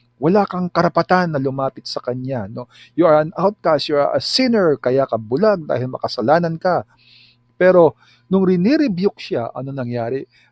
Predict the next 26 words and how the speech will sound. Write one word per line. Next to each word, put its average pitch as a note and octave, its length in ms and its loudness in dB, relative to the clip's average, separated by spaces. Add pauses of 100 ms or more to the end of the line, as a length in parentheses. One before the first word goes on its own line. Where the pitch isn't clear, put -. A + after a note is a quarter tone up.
(260)
All C4+ 240 0
the A3+ 160 0
more A3+ 320 -2
he F#3 160 -10
shouted, G#3 880 -4
"Ayaw E3+ 320 -4
niyang E3+ 320 -8
tumigil." D#3+ 560 -4
And G3 320 -6
this - 560 -2
shows C#4+ 480 -4
us F3+ 240 -2
that D3+ 240 -2 (720)
whenever A3+ 640 0
we F#3+ 160 -4
approach C#3+ 560 -6
God C3 400 -4
and B2 160 -6
ask C#3 320 -10
for A#2+ 160 -10
certain C3 480 -6
prayer A#2 240 -4
requests, G#2 560 -8
huwag D3+ 240 -8
tayong C#3+ 320 -4
magsasawa B2 640 -6